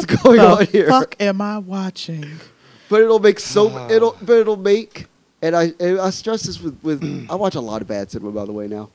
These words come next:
Speaker 3: All right,
Speaker 2: I
Speaker 3: man.
Speaker 2: also, I'm also six seasons in Dynasty. That's a different story. But, um, you have to watch this stuff <laughs> in order to provide the proper context
Speaker 1: Yes.
Speaker 2: for exactly where we are sociopolitically right now.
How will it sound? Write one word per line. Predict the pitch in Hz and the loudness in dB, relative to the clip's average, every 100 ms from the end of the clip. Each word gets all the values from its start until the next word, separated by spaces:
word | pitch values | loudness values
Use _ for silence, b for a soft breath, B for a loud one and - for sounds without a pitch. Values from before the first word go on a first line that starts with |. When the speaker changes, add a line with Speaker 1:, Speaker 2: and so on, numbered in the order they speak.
| - 123 | -12 -8
Speaker 3:
All | 113 | -6
right, | 101 | -4
Speaker 2:
I | |
Speaker 3:
man. | |
Speaker 2:
also, | 139 156 165 175 156 | -2 -2 -2 -2 -2
I'm | 147 | 0
also | 160 160 160 | -2 -2 -4
six | 143 160 - | -4 -6 -4
seasons | 139 123 | -4 -2
in | 127 110 | -4 -2
Dynasty. | 110 107 - 107 107 - | -4 -6 -8 -10 -12 -20
That's | 147 | -16
a | |
different | 123 - - | -16 -16 -14
story. | 95 87 - B 143 151 117 - | -12 -12 -16 B -20 -20 -16 2
But, | 165 160 | 4 6
um, | 151 147 135 131 - _ _ _ _ _ _ _ _ _ | 4 4 2 -2 -8 _ _ _ _ _ _ _ _ _
you | 156 190 | -4 -2
have | 302 - | -2 -2
to | 165 | 0
watch | 151 147 - | 0 -2 -8
this | 117 | -10
stuff | - 123 104 - - - | -10 -10 -10 -12 -18 -10
<laughs> | 240 - _ _ _ | -10 -10 _ _ _
in | 175 180 | 0 2
order | 202 196 | 4 2
to | 196 | 0
provide | 180 147 160 151 | -10 -4 -4 -4
the | 147 | -8
proper | - 156 - 151 | -8 -8 -6 -10
context | - 143 135 127 107 - 214 | -10 -8 -8 -6 -12 -12 -12
Speaker 1:
Yes. | 185 175 175 - - - | -10 -12 -16 -20 -20 -4
Speaker 2:
for | 160 | -2
exactly | 156 123 151 165 175 170 | -2 -4 -4 -4 -4 -2
where | 156 | -2
we | 147 135 | -2 -2
are | 127 | -2
sociopolitically | 120 131 - 120 117 117 110 113 | -2 -6 -2 -4 -4 -8 -6 -8
right | 107 101 | -8 -10
now. | 95 85 | -12 -18